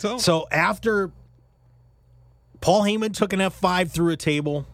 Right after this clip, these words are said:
Speaker 2: uh, Reigns got a couple spears in, couldn't finish him off. Reigns hit him in the head with a belt, couldn't finish him off. The Usos were out there. They were dead for a while. But now Roman Reigns, and Theory came out.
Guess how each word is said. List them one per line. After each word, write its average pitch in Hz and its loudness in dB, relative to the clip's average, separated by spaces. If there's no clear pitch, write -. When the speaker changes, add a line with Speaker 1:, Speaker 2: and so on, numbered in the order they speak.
Speaker 2:
uh, 120 0
Reigns 156 0
got 165 0
a 151 -2
couple - 0
spears 220 0
in, 202 -2
couldn't 139 0
finish 127 0
him 120 -2
off. 185 -2
Reigns 131 -2
hit 139 0
him 127 0
in 120 -2
the 113 0
head 117 -2
with 117 -4
a 98 -10
belt, 214 0
couldn't 139 -4
finish 165 -2
him 135 0
off. 180 -2
The 123 0
Usos 202 0
were 185 0
out 180 0
there. 185 2
They 156 0
were 185 -2
dead 170 0
for 170 0
a 165 2
while. 160 -4
But 143 0
now 143 0
Roman 151 2
Reigns, 147 -2
and 135 0
Theory 214 2
came 196 0
out. 190 -2